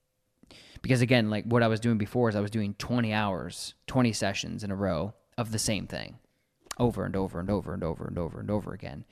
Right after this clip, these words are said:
And, and basically, it just clicked for me. I said, "You know what? If I just had everybody in the same room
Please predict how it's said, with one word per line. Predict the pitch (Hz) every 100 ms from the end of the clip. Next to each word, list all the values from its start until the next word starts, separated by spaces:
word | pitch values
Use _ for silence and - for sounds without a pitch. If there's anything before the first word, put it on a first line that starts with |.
| - - - - -
And, | 123 127
and | 127 120
basically, | 135 139 120 110
it | 110
just | 107 -
clicked | 135 127
for | 104
me. | 107
I | 101
said, | - 107
"You | 113
know | 170
what? | 180 208 - - - -
If | 123 120
I | 160
just | 220 208
had | 185 131
everybody | 147 170 143 143
in | 120
the | 107
same | - 151 185
room | 175 117 110